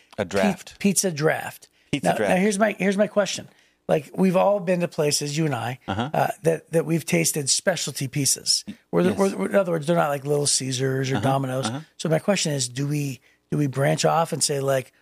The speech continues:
Speaker 2: Ray's Pizza on Ninth Street in New York? Or do we just stick with, you know,
Speaker 1: I
Speaker 2: this?
Speaker 1: don't know. What are the rules?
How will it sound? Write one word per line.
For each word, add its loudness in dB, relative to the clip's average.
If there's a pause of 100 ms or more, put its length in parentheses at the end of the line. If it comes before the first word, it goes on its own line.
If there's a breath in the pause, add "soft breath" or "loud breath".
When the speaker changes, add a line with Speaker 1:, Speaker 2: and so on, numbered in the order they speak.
(180)
Speaker 2:
Ray's 2
Pizza 2
on 2
Ninth 2
Street -4
in 2
New 4
York? 2 (380 soft breath)
Or 0
do 2
we 2
just 0
stick -2
with, 0 (560)
you 0
know, -4 (300)
Speaker 1:
I 4
Speaker 2:
this? 2
Speaker 1:
don't 0
know. 0
What 0
are 0
the -2
rules? -2